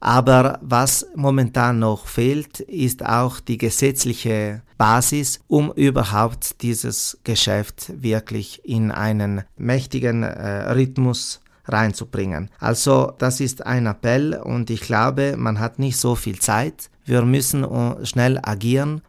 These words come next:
weil die Sommersaison in Zukunft genau diese wirtschaftliche Vorteile mit sich bringen kann, die wir brauchen, um auch weiter kompetitiv und konkurrenzfähig in der Wintersaison zu bleiben.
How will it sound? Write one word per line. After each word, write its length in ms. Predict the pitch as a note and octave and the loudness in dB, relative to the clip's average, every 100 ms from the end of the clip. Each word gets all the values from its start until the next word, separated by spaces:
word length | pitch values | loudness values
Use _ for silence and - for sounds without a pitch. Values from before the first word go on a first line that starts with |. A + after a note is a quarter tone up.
| - | -2
weil 500 | A2+ B2 C3+ C#3 - | 4 6 6 2 -2
die 220 | C3+ A2+ | -4 -2
Sommersaison 960 | G#2+ C3 C3+ C3 C#3+ B2+ - C3 C#3 C#3 | 2 4 4 2 0 0 2 2 2 -2
in 300 | - A#2 A2 | -2 0 0
Zukunft 840 | - C#3+ C#3+ D3 C#3+ C3 - - | 0 0 0 -4 -4 -4 -8 -6
genau 640 | B2 A2+ A2 A#2 C#3 D3 - _ - | -2 0 2 2 2 -2 -6 _ 2
diese 580 | C#3 C#3 A#2+ A#2 G2+ - | 2 4 4 2 0 -4
wirtschaftliche 840 | B2+ C#3+ D3+ C3 A#2 B2 G#2+ G#2 | 2 2 2 0 -2 -4 -4 -4
Vorteile 580 | - C3 C3 C3 B2+ A#2+ | 0 0 2 0 0 0
mit 200 | G#2+ G#2+ | 0 -2
sich 340 | - C3 C3 | 0 -2 -4
bringen 400 | - B2 C3 C3 | -2 0 0 -2
kann, 420 | C3 A#2 B2 C3 B2+ | -2 0 0 -2 0
die 200 | A#2 A2+ | 0 2
wir 240 | B2 B2+ | 2 2
brauchen, 600 | - - G#2 B2 C3 C3+ | 0 0 2 2 0 -4
um 260 | - C#3+ C#3+ | -2 -2 -2
auch 440 | G#2+ A#2 B2 - A#2+ | -2 0 -2 -6 -2
weiter 540 | G#2+ C3 B2+ C3 B2 - - - | 0 0 -2 -4 -4 -10 -20 -6
kompetitiv 1000 | C3+ C3 C3 B2+ A2+ - A#2+ C3 C#3+ - | 0 2 2 0 -4 -2 0 0 -4 -10
und 220 | - A#2+ | -6 -6
konkurrenzfähig 880 | - A2 - A2 A#2+ B2+ A2+ A#2 A#2 | -4 -4 -2 0 0 -2 -2 -2 -2
in 160 | - G#2+ | -6 -4
der 100 | G#2 | -2
Wintersaison 840 | A#2+ A#2 G#2+ G2+ - F#2+ F2 G#2 - | -2 -4 -6 -6 -4 -6 -6 -8 -10
zu 140 | A2 | -10
bleiben. 440 | A#2+ E2 - G2+ | -6 -6 -6 -10